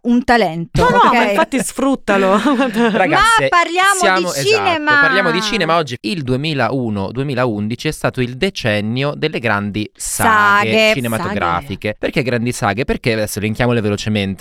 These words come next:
Speaker 3: Ora, eh, è l'anno nel duemilauna in cui iniziano Harry Potter,
Speaker 1: Aspetta,
Speaker 3: It's
Speaker 1: aspetta, aspetta.
Speaker 2: Aspetta.
Speaker 1: Io devo dire una cosa.
Speaker 2: Ecco.
Speaker 3: Vai.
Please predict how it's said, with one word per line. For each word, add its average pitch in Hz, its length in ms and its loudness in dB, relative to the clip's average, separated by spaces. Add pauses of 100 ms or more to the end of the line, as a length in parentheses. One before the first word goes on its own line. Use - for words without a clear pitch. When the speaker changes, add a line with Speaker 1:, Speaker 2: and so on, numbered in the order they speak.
Speaker 3:
Ora, 98 260 -2
eh, 95 500 -4
è - 100 -2
l'anno 127 340 0
nel 117 100 -4
duemilauna 120 340 -4
in 110 80 -2
cui 104 120 -6
iniziano 92 340 -6
Harry 95 260 -4
Potter, 113 380 0
Speaker 1:
Aspetta, 220 260 2
Speaker 3:
It's 226 120 -2
Speaker 1:
aspetta, 214 300 -2
aspetta. 208 240 -6
Speaker 2:
Aspetta. 185 560 -8 (200)
Speaker 1:
Io 196 100 2
devo 180 180 0
dire 165 180 -4
una 156 140 -8
cosa. - 180 -16
Speaker 2:
Ecco. 165 360 -4
Speaker 3:
Vai. 98 120 0